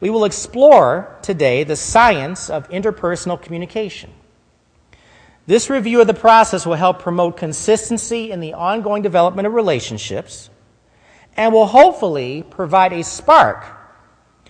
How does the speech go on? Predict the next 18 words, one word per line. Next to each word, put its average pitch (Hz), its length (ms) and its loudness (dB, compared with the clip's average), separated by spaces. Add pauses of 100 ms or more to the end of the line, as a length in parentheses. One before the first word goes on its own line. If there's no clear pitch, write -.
(160)
for 185 180 0
those 226 300 4
of 175 100 -2
us 185 180 2
who 214 120 -2
believe 208 440 -2
they 196 160 2
aren't 285 380 2
the 262 80 -2
best 220 580 -2
at 170 200 -4
communication. 185 720 -6 (1900)
For 202 180 -4
those 330 400 2
who 262 120 -4
make 254 300 -4
that 139 200 -2
statement, - 680 -12